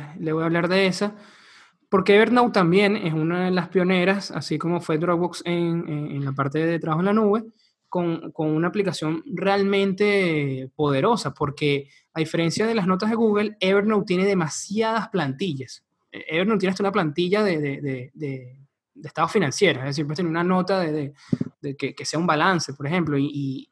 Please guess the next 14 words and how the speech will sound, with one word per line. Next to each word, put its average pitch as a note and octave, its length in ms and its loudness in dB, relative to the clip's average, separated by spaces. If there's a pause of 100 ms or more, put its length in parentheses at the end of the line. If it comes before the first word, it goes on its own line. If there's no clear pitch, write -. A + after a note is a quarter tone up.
y D3 100 -8
de D3 80 2
verdad C#3+ 200 0
que F3+ 100 0
hay G#3 40 4
demasiadas, F3+ 480 0
hay, C#3 220 0
hay D3 160 -2
notas E3+ 340 0
de, E3+ 260 0 (440)
de B2 460 -6
formatos C#3 400 0
de F3+ 40 2
entrevistas, D#3 880 0